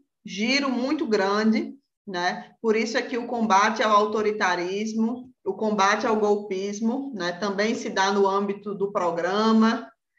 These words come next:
de governo, do programa do partido, da disputa de consciência junto ao povo,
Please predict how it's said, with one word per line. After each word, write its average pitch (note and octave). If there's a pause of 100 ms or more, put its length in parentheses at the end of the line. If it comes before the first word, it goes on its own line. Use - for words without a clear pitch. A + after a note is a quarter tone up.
(240)
de G3
governo, G#3
do G3
programa F#3+
do F#3
partido, G#3
da G3+
disputa G#3+
de G#3+
consciência G3
junto F#3+
ao E3+
povo, G#3+